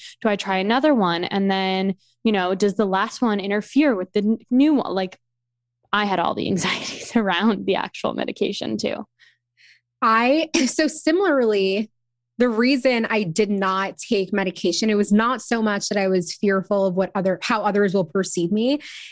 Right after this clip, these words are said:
Speaker 2: It was my fear around taking medication.
Speaker 1: Yep. Yep.
Speaker 2: So I was someone who would not even take Advil for a headache. I was fearful of taking birth control, even though it was really medically prescribed to me.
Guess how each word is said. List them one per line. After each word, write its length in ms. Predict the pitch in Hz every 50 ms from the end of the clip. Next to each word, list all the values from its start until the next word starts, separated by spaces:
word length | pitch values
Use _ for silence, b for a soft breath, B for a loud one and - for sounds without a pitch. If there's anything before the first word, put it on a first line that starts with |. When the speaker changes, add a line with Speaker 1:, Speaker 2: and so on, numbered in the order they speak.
| B B _ -
Speaker 2:
It 140 | 247 240 262
was 220 | 240 226 202 165
my 220 | 196 202 202 196 -
fear 420 | - - - - 220 214 214 208
around 800 | 214 220 233 202 175 185 190 180 185 180 180 180 180 185 175 - _ - -
taking 640 | - - - 226 214 208 - 202 190 175 180 175 180
medication. 800 | 185 170 170 165 214 196 190 - - - - 247 311 240 - _ B B
Speaker 1:
Yep. 80 | 220 202
Yep. 160 | 208 196 -
Speaker 2:
So 480 | - - - 254 233 226 220 220 220 220 214
I 160 | 220 262 302
was 220 | 349 370 339 -
someone 480 | - 247 226 220 220 214 214 208 220 196
who 480 | 180 214 208 202 202 196 190 196 196 - _ _ - 190
would 180 | 208 247 226
not 300 | 226 208 208 214 226 233
even 200 | 240 233 226 226 233
take 220 | - - 233 - - -
Advil 380 | 202 202 202 190 220 214 208 208
for 160 | - 214 214
a 60 | 208
headache. 540 | - 220 196 202 196 196 196 196 196 - - B B B B B B _ -
I 580 | 214 208 202 196 196 196 196 196 196 196 202 208 - -
was 360 | 202 208 208 196 175 - - _
fearful 340 | - 208 196 196 - - 214
of 100 | 208 -
taking 360 | - - 180 170 214 226 233
birth 280 | 214 262 269 277 254 -
control, 580 | 285 254 240 - - 240 233 233 226 226 220 220
even 200 | 220 202 208 208
though 200 | 202 202 196 196
it 140 | 196 208 196
was 260 | 190 196 180 165 - -
really 240 | 208 202 202 202 190
medically 460 | 185 175 180 185 180 - 196 190 170
prescribed 560 | - 202 190 - - - 175 175 180 190 -
to 120 | - -
me. 320 | 190 185 185 185 190 190